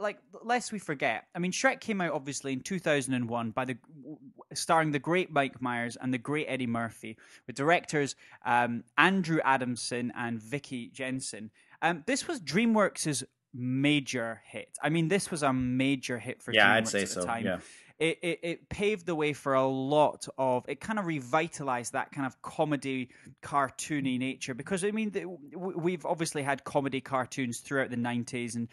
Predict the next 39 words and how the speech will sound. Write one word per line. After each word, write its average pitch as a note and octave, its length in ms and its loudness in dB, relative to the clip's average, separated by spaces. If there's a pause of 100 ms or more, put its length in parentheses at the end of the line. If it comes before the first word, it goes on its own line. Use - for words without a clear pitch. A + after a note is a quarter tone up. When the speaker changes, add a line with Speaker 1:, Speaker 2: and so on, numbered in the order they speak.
(200)
Speaker 1:
there's D#3 120 0
been D#3 160 -2
some C3+ 160 -6
hits A#2 320 -6
and A#2+ 80 -6
there's A#2+ 160 -6
a A#2+ 80 -6
<laughs> - 0 -
lot, C#3 340 0
a C#3 60 -2
lot C#3 380 -2
of A#2 100 -10
misses. A#2+ 480 -8 (480)
But A3 120 4
Speaker 2:
Oh, G#3+ 40 4
yeah. G3 160 6
Speaker 1:
Shrek - 460 0 (320)
very G3+ 240 6
much - 280 -2
turned F3 420 0
the C#3 120 -4
genre C3 460 2
on A#2+ 140 -2
its - 160 -8
head, A#2+ 320 -4
because D#3 260 -4
it - 160 -8
took C4+ 260 -2
what A3+ 160 -2
we F3 100 0
all E3 180 2
knew C#3 280 2
from A#2+ 220 -8
the A#2 80 -6
famous D3+ 520 -4
fairy C3 440 -4
tale A#2 260 -8
stories A#2 640 -8
of A2 180 -10